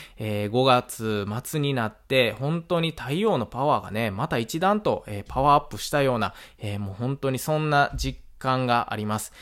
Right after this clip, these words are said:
まあ、これからね、季節的には日焼けの時期っていう感じで、えー、本当に日中ね、外で作業するのがだんだん過酷になってくる、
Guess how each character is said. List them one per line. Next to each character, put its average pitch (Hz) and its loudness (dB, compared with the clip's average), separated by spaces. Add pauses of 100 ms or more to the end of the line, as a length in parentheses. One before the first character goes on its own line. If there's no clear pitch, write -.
(140)
ま 123 -2
あ、 117 -2
こ 143 -2
れ 151 6
か - -2
ら 143 4
ね、 139 2
季 - -10
節 147 -2
的 147 -2
に 147 2
は 123 2
日 - -4
焼 135 2
け 139 4
の 127 2
時 117 -2
期 - -8
っ - -6
て 170 8
い 151 12
う 151 8
感 160 6
じ 156 -2
で、 151 6 (220)
え 147 6
ー、 - 4
本 170 2
当 170 -2
に 160 0
日 127 0
中 147 -2
ね、 160 2
外 139 -2
で 139 2
作 147 -2
業 113 -2
す 131 -6
る 123 -4
の 113 -2
が 104 -2
だ 113 0
ん 139 0
だ 170 4
ん 127 -2
過 120 -12
酷 120 -8
に 131 -4
な 104 -6
っ - -16
て 117 -8
く 113 -6
る、 110 -4